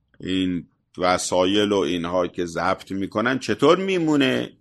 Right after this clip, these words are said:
خود این فضا، خود این هم میماند و وجودش هست. لذا کسانی که به واسطه باز شدن چشم باطن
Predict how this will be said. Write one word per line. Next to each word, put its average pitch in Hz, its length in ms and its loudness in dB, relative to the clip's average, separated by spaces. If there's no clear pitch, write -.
خود 156 560 4
این 127 300 4
فضا، 87 680 2
خود 117 440 0
این 101 400 -2
هم 131 480 0
میماند 156 920 4
و 107 140 8
وجودش 147 960 4
هست. 139 1000 6
لذا 135 1200 10
کسانی 101 1040 2
که 95 400 0
به 107 100 2
واسطه 95 1160 0
باز 92 440 4
شدن 87 640 -6
چشم 95 460 -8
باطن 101 840 0